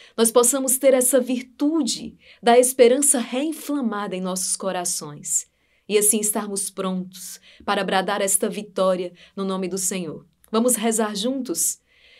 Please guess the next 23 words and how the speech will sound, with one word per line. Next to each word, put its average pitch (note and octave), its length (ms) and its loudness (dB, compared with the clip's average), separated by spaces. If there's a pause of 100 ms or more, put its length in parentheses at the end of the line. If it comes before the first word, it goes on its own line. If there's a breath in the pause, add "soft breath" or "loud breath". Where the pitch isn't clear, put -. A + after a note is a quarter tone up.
(180 soft breath)
Pelo A#3 180 8
sinal B3 520 0
da A3 140 2
Santa B3+ 400 2
Cruz, B3+ 460 -4
livrai-nos A#3+ 560 0
Deus, A#3+ 320 6
nosso B3+ 400 -2
Senhor, B3 580 0
dos A3 220 -4
nossos B3 480 -2
inimigos. A3 800 -4 (360 soft breath)
Em A3+ 120 2
nome G#3+ 180 2
do F3+ 120 -8
Pai, B3 600 -4
do F#3+ 120 -4
Filho C4 760 -6
e A3 80 -8
do G#3 100 2
Espírito A#3 680 0
Santo. B3+ 840 -2 (500 loud breath)
Amém. F#3+ 720 -6